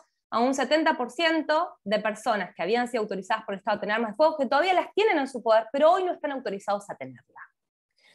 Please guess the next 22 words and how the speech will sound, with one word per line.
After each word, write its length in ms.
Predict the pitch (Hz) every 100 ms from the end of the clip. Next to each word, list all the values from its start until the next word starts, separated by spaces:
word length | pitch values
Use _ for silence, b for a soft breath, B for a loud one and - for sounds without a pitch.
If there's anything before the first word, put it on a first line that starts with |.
| b
De 100 | 220
allí 180 | 226 302
que 100 | 294
no 100 | 285
sorprende 300 | 269 294 285
entonces 340 | 277 320 285
que 100 | 190
los 120 | 185
fiscales 400 | 202 - 233 233
estén 220 | 196 214
diciendo 400 | 214 214 262 233
que 100 | 175
cada 160 | 185 185
vez 140 | 190
que 120 | 190 165
avanzan 300 | 180 185 180
con 140 | 185
las 100 | 185
causas 320 | 196 185 190
se 80 | 160
encuentren 500 | 156 165 170 160 165
con 320 | 156 156 175